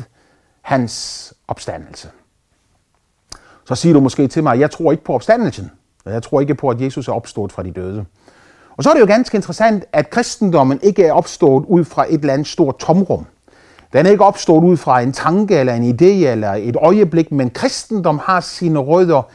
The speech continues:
i den historie, som du og jeg også er en del af. Øh, nu har vi snart jul, og når vi har jul, så fejrer vi, øh, Jesu fødsel.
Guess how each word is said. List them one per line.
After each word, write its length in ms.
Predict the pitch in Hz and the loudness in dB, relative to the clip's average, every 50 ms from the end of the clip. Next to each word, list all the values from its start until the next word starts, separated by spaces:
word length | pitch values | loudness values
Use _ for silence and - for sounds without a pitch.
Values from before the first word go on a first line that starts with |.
| _ _ _ _ _ _ _ _ - | _ _ _ _ _ _ _ _ -2
i 80 | 185 | 0
den 240 | 147 - 220 208 175 | 2 4 2 2 2
historie, 1080 | 127 135 175 160 - - - - _ _ - 294 311 302 277 247 175 131 104 95 85 - _ _ _ _ _ _ _ _ | -2 -4 -4 -4 -4 -8 -12 -14 _ _ 2 2 4 4 2 2 2 0 -4 -6 -8 -12 _ _ _ _ _ _ _ _
som 200 | _ - 139 131 | _ -6 -6 -2
du 160 | 117 170 175 170 | 0 2 4 4
og 80 | 131 | 4
jeg 240 | 117 110 117 131 127 - _ _ _ _ _ _ _ _ _ _ _ | 4 2 0 0 -2 -6 _ _ _ _ _ _ _ _ _ _ _
også 240 | - 156 135 - 147 | 0 0 0 0 -2
er 80 | 117 95 | -4 -4
en 120 | 87 95 | -6 -8
del 220 | 90 82 73 60 55 | -10 -12 -14 -16 -18
af. 160 | 60 - - _ _ _ _ _ _ _ _ _ _ _ _ _ _ _ _ _ _ _ _ - | -18 -20 -20 _ _ _ _ _ _ _ _ _ _ _ _ _ _ _ _ _ _ _ _ -8
Øh, 400 | - 127 110 104 98 95 92 85 82 _ _ _ _ _ _ _ - | -6 -4 -4 -4 -4 -6 -8 -10 -14 _ _ _ _ _ _ _ -10
nu 200 | 147 160 147 139 | -2 0 0 2
har 120 | 147 135 | 2 0
vi 440 | 120 120 117 110 104 101 98 90 87 90 92 | 0 0 -2 -2 -2 -4 -6 -8 -10 -14 -16
snart 320 | - - - 143 123 117 110 110 | -16 -8 -4 -2 -2 -2 0 0
jul, 260 | 170 220 226 202 143 - - _ _ _ _ _ _ _ _ _ _ _ _ _ _ | 0 0 0 -2 -8 -10 -14 _ _ _ _ _ _ _ _ _ _ _ _ _ _
og 140 | - 120 113 | -6 -4 -2
når 160 | 113 110 107 | -2 -2 -2
vi 160 | 110 117 113 | -2 -4 -4
har 180 | 107 113 110 110 | -2 -2 -2 -2
jul, 340 | 110 120 156 196 196 170 | 0 0 0 0 0 -2
så 120 | - - 135 | -6 -8 -6
fejrer 380 | - - 123 127 139 147 143 | -2 0 2 2 4 2 2
vi, 340 | 131 127 117 107 101 101 101 | 0 0 -2 -2 -2 -2 -4
øh, 260 | 98 95 98 104 117 | -4 -4 -4 -2 -2
Jesu 180 | 143 147 - 131 | -2 -2 -4 -8
fødsel. 420 | 113 - 220 254 - - 127 - | 0 0 0 0 0 -4 -6 -8